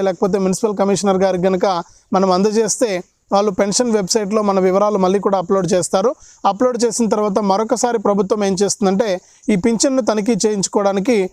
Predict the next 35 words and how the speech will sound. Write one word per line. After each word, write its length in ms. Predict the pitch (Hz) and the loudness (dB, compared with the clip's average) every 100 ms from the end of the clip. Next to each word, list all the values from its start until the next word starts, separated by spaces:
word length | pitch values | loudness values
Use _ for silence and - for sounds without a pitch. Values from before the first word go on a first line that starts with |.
| - - | -10 -2
మరొకసారి 460 | 190 226 226 240 233 | 0 0 0 0 0
మనకు 260 | 208 202 220 | 0 0 0
నోటీస్ 380 | 202 202 202 | 0 0 0
అనేది 180 | 208 196 | 0 0
ఇస్తారు. 340 | 170 208 160 143 _ - 202 | 0 0 -2 -4 _ -6 0
ఆ 80 | 202 | 2
నోటీస్ 380 | 214 233 240 - | 2 0 -2 -2
ప్రకారం 440 | 226 233 233 214 185 _ - | 0 0 0 -2 -4 _ -4
మనకి 240 | 196 196 196 | 0 0 0
ఎక్కడైతే 420 | 185 226 214 233 | 0 0 0 -2
తేదీ, 420 | 185 208 208 254 - - _ - | 0 -2 0 0 -2 -10 _ -4
డేటు, 420 | 170 202 214 254 269 - _ _ 202 | 0 0 0 -2 -2 -6 _ _ -2
అదే 260 | 190 214 185 | 0 0 0
డేటు 540 | 170 220 220 294 359 | 0 0 0 0 0
మరియు 220 | 240 202 208 | 0 0 0
సమయం, 420 | 202 208 202 170 - _ - | 0 2 0 -2 -8 _ -4
అంటే 160 | 190 226 208 | 0 0 0
ఏ 100 | 214 | 0
తేదీన 380 | 220 220 220 247 | 0 0 0 0
ఏ 160 | 247 208 | 2 2
రోజున 300 | 220 208 214 | 2 2 2
వెళ్ళాలి 360 | 196 202 202 202 | 2 2 2 2
అని 100 | 185 | 0
చెప్పేసి, 280 | 190 196 190 208 | 0 -2 -2 0
ఎన్ని 140 | 208 | 0
గంటలకు 320 | 214 202 190 | 0 0 0
వెళ్ళాలని 320 | 190 196 190 185 | 0 2 0 -2
చెప్పేసి 360 | 185 190 247 208 185 _ _ - | 0 0 0 -2 -2 _ _ -2
ఆ 60 | |
నోటీస్లో 440 | 190 202 226 - 226 | 0 0 0 0 0
మనం 200 | 208 202 | 0 0
ఇప్పుడు 200 | 185 190 | 2 0
ఏ 80 | 208 | 0
విధంగా 280 | 220 226 220 | 0 0 0
వెళ్ళొచ్చామో 680 | 202 220 196 208 208 226 | 2 0 0 -2 0 0